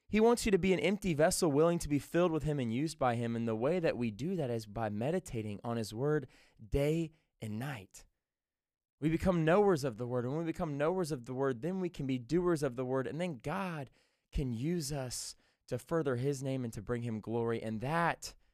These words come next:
is the absolute highest glory of man. The highest glory of you and I is being able to give God glory. And we start in that process of doing that by becoming knowers of the word, by learning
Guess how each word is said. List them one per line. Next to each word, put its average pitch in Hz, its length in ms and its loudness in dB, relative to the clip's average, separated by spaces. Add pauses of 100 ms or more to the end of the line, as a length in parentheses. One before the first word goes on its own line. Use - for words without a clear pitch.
(480)
is 131 160 0
the 131 260 -2
absolute 139 760 2
highest 139 540 0
glory 117 380 -2
of 104 120 -6
man. 101 420 -4 (500)
The 120 80 -4
highest 160 340 4
glory 160 280 4
of 127 100 2
you 151 200 4
and 139 120 2
I 147 280 4
is 120 200 0
being 143 280 0
able 135 260 0
to 127 120 -6
give 110 460 0
God 107 400 -2
glory. 92 460 -8 (1080)
And 156 160 0
we 160 100 6
start 180 540 4
in 135 140 -2
that 143 200 0
process 151 520 2
of 110 140 -6
doing 139 260 0
that 117 180 2
by 113 120 4
becoming 117 440 0
knowers 123 300 2
of 113 120 0
the 107 100 0
word, 117 280 2
by 110 160 4
learning 120 680 0